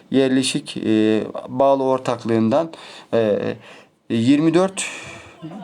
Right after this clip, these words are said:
bin tonluk bir, tam detayını da unuttum ama bakmıştım, okumuştum.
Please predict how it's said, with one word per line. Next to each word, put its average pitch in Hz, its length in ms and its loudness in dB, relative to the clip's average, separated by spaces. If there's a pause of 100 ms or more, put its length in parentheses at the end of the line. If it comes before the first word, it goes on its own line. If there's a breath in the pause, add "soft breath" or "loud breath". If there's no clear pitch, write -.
(120)
bin 143 180 4
tonluk 143 540 -2
bir, 139 180 2
tam 165 240 0
detayını 160 440 0
da 156 120 2
unuttum 160 480 0
ama 143 320 -2
bakmıştım, 123 640 -2
okumuştum. 123 580 -2